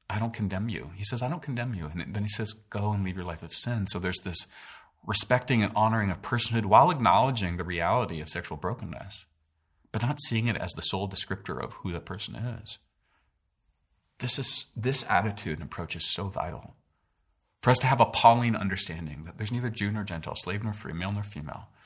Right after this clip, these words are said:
Sexuality does not equal identity. And to see sexual sin as not the sole descriptor of a person's personhood.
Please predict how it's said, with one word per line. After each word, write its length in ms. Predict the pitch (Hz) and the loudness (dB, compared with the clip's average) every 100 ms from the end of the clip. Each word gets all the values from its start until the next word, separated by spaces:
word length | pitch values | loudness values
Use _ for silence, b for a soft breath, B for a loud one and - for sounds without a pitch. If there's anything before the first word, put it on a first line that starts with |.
| B | B
Sexuality 500 | - 101 - 92 95 | -4 -2 0 0 0
does 120 | 90 | -4
not 180 | 92 104 | -4 -4
equal 320 | 110 - 104 - | -6 -8 -10 -6
identity. 600 | 101 82 71 69 - - _ _ _ _ _ _ _ _ _ _ _ _ _ _ _ _ - | -6 -6 -8 -10 -14 -18 _ _ _ _ _ _ _ _ _ _ _ _ _ _ _ _ -8
And 160 | - 101 | -2 2
to 80 | 107 | 4
see 160 | - | 4
sexual 360 | 101 101 - - - | 4 2 0 2 2
sin 320 | 151 123 90 | 4 2 0
as 140 | 87 - | -2 -4
not 140 | 90 | -2
the 60 | 92 | 0
sole 200 | - 87 | 0 0
descriptor 520 | - - 113 87 82 | -2 -2 -4 -4 -4
of 100 | - | -4
a 60 | |
person's 600 | - - 92 - 76 73 - _ | -8 -8 -4 -4 -4 -10 -14 _
personhood. 520 | 98 - - 76 - | -4 -4 -4 -12 -16